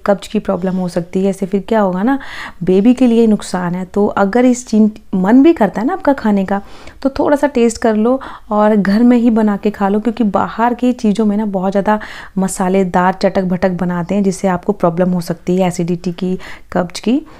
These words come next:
और जलन होने का भी डर रहता है। तो जितना हो सके अवॉइड करो, but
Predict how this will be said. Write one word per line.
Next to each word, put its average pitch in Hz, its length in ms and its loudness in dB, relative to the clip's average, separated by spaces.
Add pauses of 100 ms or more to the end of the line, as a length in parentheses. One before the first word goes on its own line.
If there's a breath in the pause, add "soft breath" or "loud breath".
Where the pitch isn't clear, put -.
(160 loud breath)
और 185 200 -2
जलन 214 280 2
होने 214 200 2
का 214 100 0
भी 214 100 4
डर 185 240 2
रहता 180 320 -2
है। 285 100 -6 (320 loud breath)
तो 220 80 -2
जितना 277 300 2
हो 277 60 4
सके 214 260 -2
अवॉइड 180 460 0
करो, 180 240 -2
but 254 160 -2